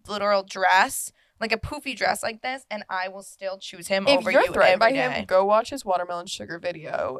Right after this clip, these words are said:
Speaker 2: and, like,
Speaker 1: You'll be sexually attracted to him.
Speaker 2: Yeah, like, I don't understand. Like, he's, he's dated one of, some of the hottest supermodels on the planet and singers,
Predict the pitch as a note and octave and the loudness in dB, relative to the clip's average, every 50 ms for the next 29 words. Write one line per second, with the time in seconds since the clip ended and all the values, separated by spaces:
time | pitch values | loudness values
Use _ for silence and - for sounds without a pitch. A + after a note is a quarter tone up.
0 | - - G#3+ G3+ G3 G3 F#3 F3+ F3+ G3+ G3 F#3+ F#3+ F#3+ - F#3+ F#3 - - - | -2 0 0 0 0 0 -2 -2 -2 -2 -4 -6 -6 -4 -4 -4 -4 -6 -12 -14
1 | F#3 - - D#2+ - - - - - G#3 A3 G3+ - A1+ - - A3+ A3 G#3+ G3+ | -12 -10 -10 -10 -12 -12 -14 -14 -8 -2 0 0 0 -2 -4 -6 -6 -6 -6 -4
2 | - - A#3 A#3 B3 A#3 A3+ A3+ A3+ A3+ - - - G3 F#3 F3+ F3+ F3+ F3 F3 | -2 -2 -2 -2 -2 -4 -8 -10 -14 -18 -16 -12 -10 -10 -8 -8 -8 -8 -8 -10
3 | - _ G#3+ G#3+ G#3 A#3 A3+ - - - - - _ _ _ _ _ _ - A3 | -14 _ -16 -14 -12 -10 -10 -10 -12 -12 -14 -16 _ _ _ _ _ _ -14 -10
4 | B3 B3+ B3 A3 G3+ - - _ _ _ _ - A3 G3 A#3+ A#3+ B3+ C4 C4+ A3 | -10 -8 -8 -8 -12 -14 -18 _ _ _ _ -16 -14 -12 -10 -8 -6 -6 -6 -6
5 | G#3+ G#3+ A3+ A3+ G#3+ A3 - A#3 A3+ A3 G3+ G3+ G#3 F#3+ F#3+ G3+ G3+ - G#3 G3 | -4 -2 -2 -2 -2 -4 -8 -8 -6 -6 -4 -2 0 0 0 -2 -6 -10 -12 -6
6 | F#3+ F#3+ F#3 F#3 F#3+ F#3 F#3 F#3 - - F#3 F#3 F3+ F3 D#3+ A#2+ E3+ F3 E3+ - | -4 -2 -2 -2 -2 -4 -6 -8 -8 -8 -6 -6 -6 -4 -6 -6 -6 -6 -8 -10
7 | F3+ F3 E3+ E3 E3 F3 E3+ | -10 -8 -6 -6 -6 -6 -8